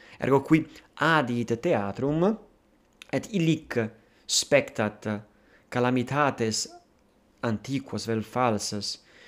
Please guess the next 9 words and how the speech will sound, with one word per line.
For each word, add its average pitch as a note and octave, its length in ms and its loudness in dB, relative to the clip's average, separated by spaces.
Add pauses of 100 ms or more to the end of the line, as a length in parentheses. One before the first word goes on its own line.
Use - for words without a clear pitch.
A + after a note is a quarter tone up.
(160)
quae C#3 140 2
non E3+ 340 6 (280)
bene B2 560 2 (920)
aguntur, G#2 680 -2 (120)
quae B2 120 -2
non C#3+ 220 2
bene A#2+ 420 0 (140)
acte A2+ 420 -4
sunt, G#2+ 560 -2